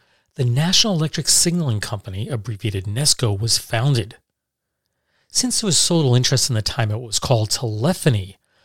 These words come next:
the company focused its attention on improved telegraphy.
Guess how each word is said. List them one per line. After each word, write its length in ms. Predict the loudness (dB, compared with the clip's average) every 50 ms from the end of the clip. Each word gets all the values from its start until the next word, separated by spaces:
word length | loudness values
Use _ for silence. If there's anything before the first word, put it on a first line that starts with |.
| _ _
the 100 | -10 -8
company 340 | -6 -4 -2 -2 0 0 -2
focused 440 | -2 -2 -2 -2 0 0 0 -2 -2
its 100 | -2 -4
attention 460 | -2 -2 0 0 0 0 0 2 2
on 100 | 2 2
improved 480 | 0 -2 -2 0 2 2 2 2 0 -2
telegraphy. 840 | -4 -2 -2 -2 -2 -2 -2 -2 -4 -6 -6 -8 -12 -12 -12 -14